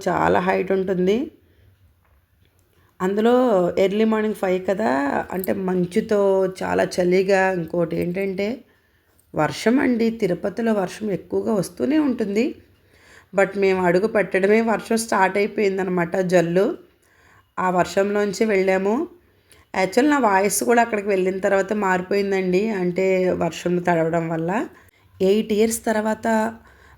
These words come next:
ఆ, వెళ్తున్నందుకు చాలా సంతోషం అనిపించిందండి తిరుపతి. అలానే మా పాపను వదిలేసి వెళ్తున్నందుకు బాధ అనిపించింది. ఎందుకంటే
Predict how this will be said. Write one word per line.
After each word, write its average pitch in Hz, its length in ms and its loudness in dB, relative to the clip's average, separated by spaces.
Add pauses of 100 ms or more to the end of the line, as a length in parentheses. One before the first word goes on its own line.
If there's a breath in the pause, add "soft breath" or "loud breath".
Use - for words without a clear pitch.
ఆ, 196 100 0
వెళ్తున్నందుకు 208 640 2
చాలా 214 400 -2
సంతోషం 220 520 0
అనిపించిందండి 196 600 -2
తిరుపతి. 185 680 -2
అలానే 180 340 0
మా 233 180 0
పాపను 208 500 0
వదిలేసి 202 360 -2
వెళ్తున్నందుకు 180 520 0
బాధ 165 280 0
అనిపించింది. 175 600 -4
ఎందుకంటే 226 760 0